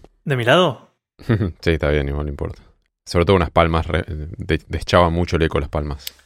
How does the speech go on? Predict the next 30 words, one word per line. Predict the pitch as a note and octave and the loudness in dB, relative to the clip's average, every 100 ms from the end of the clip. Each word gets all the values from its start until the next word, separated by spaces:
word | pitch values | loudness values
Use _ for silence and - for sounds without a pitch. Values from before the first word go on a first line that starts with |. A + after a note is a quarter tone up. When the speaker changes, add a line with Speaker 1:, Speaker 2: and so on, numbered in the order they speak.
| _ - | _ -8
Speaker 1:
Tengo | C#3 C3 | -6 -4
que | |
ponerle | C3+ C3+ C3+ B2+ | -2 0 2 0
el | |
comandito | B2 C3 B2+ C3 C3 B2+ - | -2 -4 -2 -2 -2 -4 -4
echo | D3 - C#3+ | -2 -2 0
off. | D#3 C3+ - - - _ | 0 0 -4 -12 -18 _
¿Conoces | - B2+ C#3 C#3+ | -6 -2 0 2
ese? | D3+ B2 - _ _ | 2 -2 -4 _ _
Speaker 2:
Echo | B2+ - - | -6 -4 0
off. | C3 A#2 - - | 2 2 -2 -10
Speaker 1:
¿Te | - | -6
suena? | - D3 C3+ - - _ _ | -4 -2 -2 -4 -14 _ _
Speaker 2:
¿Algo | F#2 F#2 | 0 0
de | |
programación? | E2 D#2+ D#2+ - - G2+ F#2+ _ _ _ | 2 2 0 0 0 0 -6 _ _ _
Speaker 1:
Es | - F3+ | 0 4
algo | F#3 | 6
de | B2+ B2 | 4 6
D | C3 D3+ | 6 6
O | C#3+ | 6
S, | D3 C3 | 4 0
creo. | A#2+ A#2+ A#2 - | -6 -6 -8 -12
Speaker 2:
Ujú. | F2 - E2 - _ | -10 -8 -10 -12 _
Speaker 1:
Pero | - A#2+ A#2+ A#2+ A#2+ A#2 _ _ _ | -6 -6 -6 -8 -12 -16 _ _ _
Speaker 2:
¿Y | - | -4
qué | F#2+ | 0
hacía? | E2+ F2+ D#2 D#2 _ _ _ _ _ - | 2 2 0 -4 _ _ _ _ _ -18
Speaker 1:
Puf, | - D#3+ - - | -4 -4 -4 -2
eh, | E3+ E3+ D#3+ D3 C#3+ C3+ C#3 | 4 6 6 4 2 0 -2